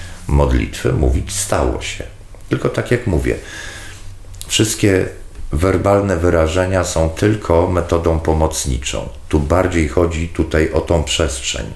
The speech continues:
tej radości, że, że to się zrobiło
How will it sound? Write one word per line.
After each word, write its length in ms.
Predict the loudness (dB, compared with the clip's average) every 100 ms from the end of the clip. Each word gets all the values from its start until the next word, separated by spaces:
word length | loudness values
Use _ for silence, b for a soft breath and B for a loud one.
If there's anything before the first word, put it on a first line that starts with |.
| B B B B
tej 240 | 2 4
radości, 720 | 4 4 4 2 0 -6 -8 -10 -14 -16 -18 -18 -10
że, 380 | -4 0 0 0
że 140 | -2
to 160 | 0 -2
się 200 | 0 -2
zrobiło 760 | 0 0 0 0 -2 -2 -2